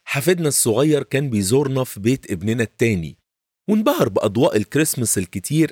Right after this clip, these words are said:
اللي عمه معلقها بره حوالين البيت. عايز أقولك إن واحدة من أول الكلمات اللي نطقها حفيدنا كانت "نور". والأنوار كانت أول حاجة بيشاور عليها في أي أوضة. هو كان تقريبًا مهووس بيها.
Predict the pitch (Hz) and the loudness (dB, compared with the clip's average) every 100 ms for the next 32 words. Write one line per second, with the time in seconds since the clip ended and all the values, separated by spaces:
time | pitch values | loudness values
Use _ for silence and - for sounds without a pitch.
0 | - 98 - 123 156 98 92 98 117 107 | -2 -4 -2 0 0 -2 -2 -2 0 0
1 | 107 110 131 104 82 95 90 101 113 98 | -2 0 2 0 -2 -2 0 0 0 0
2 | 101 113 - - - _ _ _ _ _ | 2 0 -2 -10 -18 _ _ _ _ _
3 | _ - 139 110 139 143 127 - 95 101 | _ -10 -2 2 4 4 0 -4 -4 -4
4 | - 117 95 - 151 143 95 - 92 95 | -2 -2 -2 0 2 2 0 -2 -2 0
5 | 117 - 92 82 82 127 - 92 - 101 | 0 0 0 -2 -2 -2 -2 -4 -6 -2
6 | 131 127 131 135 - - - 120 117 110 | 0 2 0 -2 -8 -4 2 2 2 -2
7 | - - _ - 135 170 107 82 - - | -6 -20 _ -2 2 2 2 -4 -10 -20
8 | _ _ _ _ _ _ _ _ - 123 | _ _ _ _ _ _ _ _ -8 -6
9 | - 120 165 196 - 117 110 - 160 208 | -4 -2 0 0 0 -4 -6 -4 -2 0
10 | 135 - 139 117 95 - 123 110 98 107 | -2 -4 -2 -2 0 0 0 -2 -4 -4
11 | 110 - 110 110 - 120 90 - _ - | -4 -2 2 2 4 2 0 -8 _ -20
12 | - - 165 - 214 - - 151 131 104 | -8 0 0 2 0 0 -2 0 0 0
13 | 104 98 123 170 - - 101 87 78 | 0 0 0 2 0 0 -2 -2 -6